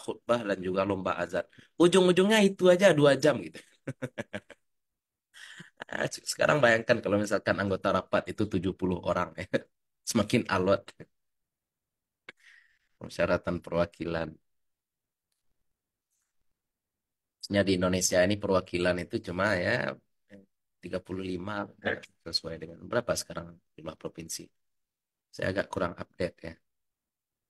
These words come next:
Kabarnya Sulawesi sudah ada provinsi baru, di Papua juga sudah bukan satu provinsi lagi. Tapi, ya, seperti itulah gambarannya, ya. Di perwakilan itu tidak banyak-banyak. Kalau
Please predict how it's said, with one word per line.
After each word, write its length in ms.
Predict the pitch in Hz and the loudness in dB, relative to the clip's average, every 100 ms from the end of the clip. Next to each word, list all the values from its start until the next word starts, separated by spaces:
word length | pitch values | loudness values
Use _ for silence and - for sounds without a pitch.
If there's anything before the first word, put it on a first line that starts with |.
| _ | _
Kabarnya 340 | 87 78 82 90 | -14 -10 -6 -4
Sulawesi 380 | 85 82 80 - 87 | 0 -2 -2 -4 -4
sudah 160 | 80 80 | -4 -8
ada 100 | 78 80 | -8 -12
provinsi 380 | 80 - 76 - 76 | -12 -14 -14 -12 -12
baru, 180 | 78 80 82 | -12 -10 -10
di 40 | 78 | -10
Papua 320 | 78 - 85 85 78 | -10 -6 -2 -2 -4
juga 140 | 78 - | -10 -10
sudah 180 | 80 78 | -12 -14
bukan 320 | _ _ 80 78 | _ _ -12 -12
satu 160 | 73 78 | -12 -18
provinsi 420 | - - - - - 80 | -18 -18 -10 -10 -10 -16
lagi. 160 | 80 - | -18 -16
Tapi, 160 | - 135 117 | -2 2 4
ya, 80 | 120 - _ _ _ _ - _ _ - | 2 -2 _ _ _ _ -20 _ _ -20
seperti 260 | - 92 101 | -8 -4 -4
itulah 220 | - 92 92 | -2 -2 -2
gambarannya, 500 | 82 78 76 78 90 98 | -2 -6 -6 -6 -2 0
ya. 60 | 107 - _ _ _ _ _ _ _ _ _ - | -2 -6 _ _ _ _ _ _ _ _ _ -20
Di 60 | - | -4
perwakilan 520 | 98 92 - 90 90 | -2 -2 -2 -4 -4
itu 80 | - 104 | -4 -6
tidak 140 | 90 85 | -4 -6
banyak-banyak. 500 | 85 - 82 85 92 _ _ _ _ | -10 -10 -12 -12 -14 _ _ _ _
Kalau 160 | - | -18